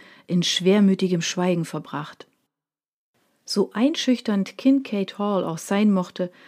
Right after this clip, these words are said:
auf sie selbst hatte das dunkelgraue, mit Efeu bewachsene Mauerwerk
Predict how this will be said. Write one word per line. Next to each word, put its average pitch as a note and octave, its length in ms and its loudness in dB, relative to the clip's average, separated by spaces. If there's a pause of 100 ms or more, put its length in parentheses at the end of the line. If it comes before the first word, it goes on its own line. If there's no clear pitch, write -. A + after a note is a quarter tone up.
(220)
auf F#3+ 160 -2
sie F#3 160 0
selbst D#3+ 520 -4 (220)
hatte A3+ 220 0
das A3+ 220 2
dunkelgraue, F#3+ 880 2
mit D3 340 -10
Efeu G3 460 0
bewachsene F3 640 -4
Mauerwerk F#3 600 -2